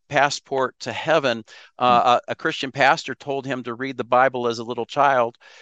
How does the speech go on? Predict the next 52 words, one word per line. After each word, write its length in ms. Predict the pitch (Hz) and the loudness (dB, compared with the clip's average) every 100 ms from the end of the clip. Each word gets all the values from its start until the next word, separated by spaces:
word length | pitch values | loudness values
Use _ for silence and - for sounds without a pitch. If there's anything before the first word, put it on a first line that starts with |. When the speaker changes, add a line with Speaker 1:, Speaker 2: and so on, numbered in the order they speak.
| _ | _
Speaker 1:
Uh, 160 | 110 110 | -4 -2
Micah 380 | 113 123 131 113 | 0 0 0 -6
did. 420 | 104 135 127 110 _ - | -2 2 2 0 _ -2
Micah 300 | 127 143 123 | 0 0 -2
ends 300 | 123 123 123 | -4 -2 0
up 160 | 117 - | 0 -2
becoming 460 | - 131 117 110 | -8 -6 -6 -6
a 60 | 104 | -8
Christian 380 | - 123 - 117 | -6 -6 -8 -6
on 240 | 120 139 143 | 0 0 0
his 260 | 131 107 | -4 -6
mission, 540 | 113 127 143 113 104 107 _ _ | -6 -6 -4 -6 -8 -12 _ _
gets 180 | 147 - | -2 0
kicked 300 | - 151 151 | -4 -2 4
out 220 | 147 165 | 4 4
of 180 | 147 120 | 0 -6
his 300 | 120 135 123 | -8 -6 -4
mission 340 | 120 - 117 | -6 -6 -8
a 60 | 107 | -6
week 180 | 127 - | -8 -10
before 380 | 113 - 120 113 | -12 -6 -4 -4
he's 140 | 107 | -6
supposed 320 | - 120 117 | -6 -6 -6
to 60 | - | -12
finish. 500 | _ 131 123 107 - _ _ _ | _ -4 -4 -4 -8 _ _ _
And 180 | 127 131 | -4 -2
then, 300 | 131 131 127 | 0 0 2
uh, 380 | 127 120 117 104 _ _ | 4 4 4 0 _ _
his 220 | 151 127 | -4 -4
mom 380 | 135 160 180 147 | 0 4 4 2
was 180 | 131 123 | -2 -4
a 60 | |
professor 480 | - - 127 113 123 | -8 0 0 0 -4
at 80 | 110 | -4
B 140 | 123 | -6
Y 200 | 117 117 | 0 0
U, 380 | 113 120 127 113 | 0 -2 -4 -4
Lynn 240 | 120 120 | -6 -6
Wilder. 520 | 117 127 143 123 104 107 | 0 2 2 2 -4 -6
She 420 | - 156 147 131 | -8 -6 -4 -4
and 80 | 113 | -4
her 200 | 170 147 | -4 0
husband 380 | 123 107 107 | 0 0 -8
end 180 | 95 110 | -8 -6
up 120 | 104 - | -6 -6
leaving 320 | 110 104 101 | -10 -10 -8
Mormonism. 560 | 104 104 110 127 151 | -6 -6 -8 -8 -10
In 100 | 139 | -8
fact, 280 | 131 151 147 | 0 0 0
the 100 | 135 | -6
entire 340 | 127 143 139 135 | -4 2 2 2
family 520 | 147 160 151 110 | 0 -2 -2 -4